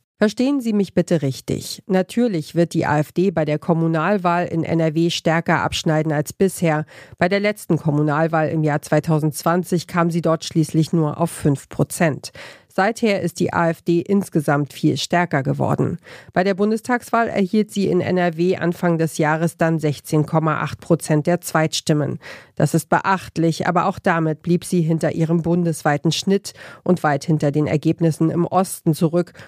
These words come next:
wo sie die dreißig Prozent überspringt. Kommunalpolitik ist zudem nicht die Stärke der A F D.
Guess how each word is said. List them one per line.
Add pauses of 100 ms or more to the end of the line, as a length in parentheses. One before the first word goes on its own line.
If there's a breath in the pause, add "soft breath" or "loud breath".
(120 loud breath)
wo
sie
die
dreißig
Prozent
überspringt. (400 loud breath)
Kommunalpolitik
ist
zudem
nicht
die
Stärke
der
A
F
D.